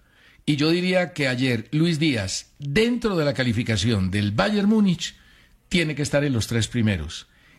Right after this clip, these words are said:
Y es que el gol de Luis Díaz a los ochenta y nueve minutos evitó que el partido tuviera prórroga,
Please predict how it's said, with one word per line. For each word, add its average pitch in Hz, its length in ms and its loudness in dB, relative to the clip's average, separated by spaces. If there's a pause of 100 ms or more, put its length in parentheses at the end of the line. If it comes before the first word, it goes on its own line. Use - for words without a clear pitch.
Y 160 120 2
es 160 140 0
que 139 140 -4
el 120 160 -2
gol 185 320 0
de 202 100 0
Luis 190 300 2
Díaz 123 640 -2 (560)
a 147 160 0
los 156 260 0
ochenta 143 500 0
y 135 120 2
nueve 202 420 2
minutos 208 760 -2 (380)
evitó 156 440 0
que 185 80 -6
el 175 100 -2
partido 131 480 0
tuviera 165 460 0
prórroga, 208 640 -2